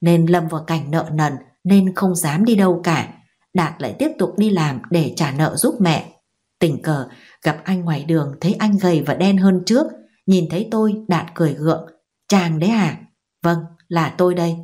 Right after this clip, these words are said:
"Hai con vẫn khỏe chứ?" "Ừ, hai con khỏe. Anh vẫn còn nhớ sự tồn tại của các con sao?" Đạt cúi gằm mặt xuống. "Anh xin lỗi."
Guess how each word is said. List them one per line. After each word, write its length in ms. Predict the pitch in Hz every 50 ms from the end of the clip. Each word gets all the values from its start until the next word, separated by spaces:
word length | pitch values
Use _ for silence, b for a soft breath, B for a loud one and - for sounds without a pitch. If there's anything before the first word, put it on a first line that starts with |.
| - _ _ _ _ _ _ _
"Hai 200 | - 202 190 175
con 320 | - - 190 180 175 170
vẫn 180 | 165 165 - 233
khỏe 280 | - 254 208 160 135 117 -
chứ?" 400 | - 226 262 311 - - - - _ _ _ _ _ _
"Ừ, 360 | - 185 165 143 - - - _
hai 200 | - 175 170 160 -
con 200 | 175 165 160 156
khỏe. 280 | - 180 160 139 123 117 - _ _ _ _ _
Anh 260 | - 196 180 170 170
vẫn 200 | 170 165 180 240
còn 200 | 233 226 170 143
nhớ 180 | 143 143 165 220 - -
sự 120 | 226 - -
tồn 200 | - 160 143 -
tại 200 | - 160 - - -
của 160 | 170 147 123 -
các 140 | - 277 262
con 200 | - 220 208 208 196 196
sao?" 240 | - 196 190 190 202 202 - - _ _ _ _ _ _ _ _ _ _
Đạt 300 | - 170 147 - - -
cúi 240 | - 160 160 190 233 240
gằm 140 | 226 175 143 135
mặt 140 | 139 131 -
xuống. 280 | - - 175 165 175 214 277 - - - _ _ _ _
"Anh 220 | - 175 165 156 151
xin 240 | 151 - 196 175 151
lỗi." 380 | 156 160 143 - 240 285 -